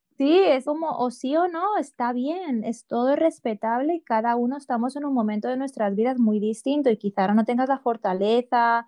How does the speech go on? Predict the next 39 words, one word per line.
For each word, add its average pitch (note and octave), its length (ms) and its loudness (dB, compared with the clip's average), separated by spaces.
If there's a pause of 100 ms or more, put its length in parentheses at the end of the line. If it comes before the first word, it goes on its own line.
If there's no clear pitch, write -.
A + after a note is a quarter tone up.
(320)
o G#3+ 120 2
la G3 140 0
confianza, G#3 580 0
la A#3 100 2
seguridad G#3 680 0
para G#3+ 240 2
meterte G3 400 -2
en B3 160 2
que, G#3+ 260 -2
en G#3 100 0
según G3+ 300 0
qué A#3 160 0
proyectos, B3 600 2
sea G3+ 240 0
de A3+ 80 4
lo B3+ 140 2
que F#3 140 -6
sea, A3+ 440 0
de F#3+ 140 0
amor, G#3 520 2
de A#3+ 120 -2
trabajo, G3+ 500 -2
de B3+ 80 2
lo G3+ 120 -2
que F#3+ 120 -10
sea, A#3 380 -2
pero F#3+ 380 -2 (340)
o G3 140 0
sí C4+ 260 2
o E4+ 140 4
no, G#3 420 -2 (100)
y G#3 200 -4
sé F#3+ 200 -8
capaz B3 480 0
de B3+ 360 2
decirte A3+ 400 -8
la C#4 160 0
verdad F#3+ 240 -4
brutal B3+ 480 -2